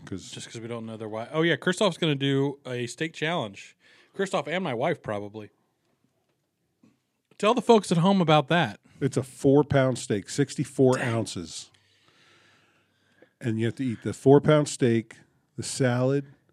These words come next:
Speaker 1: two rolls, and the drink in one hour. If you do it, clean your plate, everything gone. In one hour, it's free.
Speaker 2: Do you get a T-shirt or anything? Or?
Speaker 1: I don't know.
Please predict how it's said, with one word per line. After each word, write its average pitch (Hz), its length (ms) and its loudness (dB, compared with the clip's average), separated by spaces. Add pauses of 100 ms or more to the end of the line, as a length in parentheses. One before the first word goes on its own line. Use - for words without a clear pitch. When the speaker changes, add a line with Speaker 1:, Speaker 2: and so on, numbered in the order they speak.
(160)
Speaker 1:
two 139 240 2
rolls, 101 680 -2
and 104 200 -8
the 92 80 -8
drink 92 640 -8 (920)
in 107 200 -2
one 113 220 -2
hour. 98 380 -6 (160)
If 104 140 -8
you 107 80 -6
do 131 320 8
it, - 160 -2 (640)
clean 131 220 -2
your 131 80 -4
plate, 101 260 -6 (340)
everything 110 340 -2
gone. 87 240 -12 (220)
In 110 100 -4
one 104 180 -4
hour, 120 340 -6 (380)
it's 107 140 -6
free. 90 280 -8 (360)
Speaker 2:
Do 127 100 -14
you 120 60 -8
get 107 60 -10
a - 40 -20
T-shirt 135 360 -10
or 147 40 -8
anything? 151 460 -10
Or? 98 120 -16
Speaker 1:
I 123 80 -8
don't 113 180 -4
know. 98 140 -12